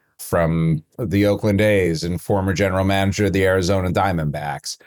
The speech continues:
What they don't have is a majority owner at this point. They're still looking for the money man. That's going to be a process that probably plays out over the next year or so, but they've got people in place right now who I, I think really represent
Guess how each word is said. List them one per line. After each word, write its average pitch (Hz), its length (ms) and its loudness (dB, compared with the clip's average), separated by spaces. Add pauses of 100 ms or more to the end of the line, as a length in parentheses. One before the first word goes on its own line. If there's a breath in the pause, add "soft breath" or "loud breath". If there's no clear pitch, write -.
(180 loud breath)
What 147 160 0
they 160 80 2
don't 175 200 2
have 170 140 2
is 147 100 -4
a 151 40 -4
majority 104 640 2
owner 76 280 0
at 73 120 -6
this 76 200 -6
point. 76 320 -2
They're 85 100 -2
still 131 240 0
looking 120 240 0
for 110 140 -2
the 101 80 2
money 101 260 2
man. 95 360 0
That's 110 360 0
going 98 340 0
to 98 120 -6
be 90 520 0 (360 soft breath)
a 104 60 -4
process 92 520 0
that 135 180 -2
probably 127 320 0
plays 92 360 0
out 82 220 0
over 82 200 -2
the 82 100 -6
next 80 340 -2
year 104 180 2
or 82 40 0
so, 82 300 -4
but 92 220 -4
they've 104 240 0 (240)
got 113 340 0
people 113 360 0
in 101 120 2
place 104 360 0
right 92 200 2
now 92 400 -2 (400)
who 247 400 -2
I, 190 280 2
I 180 120 2
think 185 280 -2
really 185 260 2
represent 131 760 0